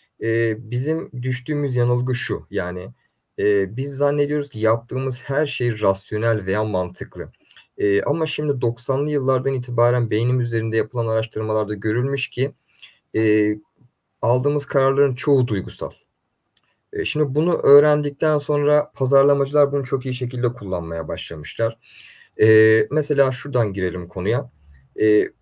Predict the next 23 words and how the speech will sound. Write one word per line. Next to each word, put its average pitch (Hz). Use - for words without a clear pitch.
Coca-Cola 143
dediğimiz 123
marka, 117
şimdi 117
bir, 147
e, 107
Yahudi 117
sermayesi, 87
veya 90
Yahudi 95
destekçisi 82
diyelim, 80
çok -
büyük 80
bir 110
marka. 90
Şimdi 160
Türkiye'de 151
bu, 151
bu 151
marka 120
Müslümanları, 139
e, 110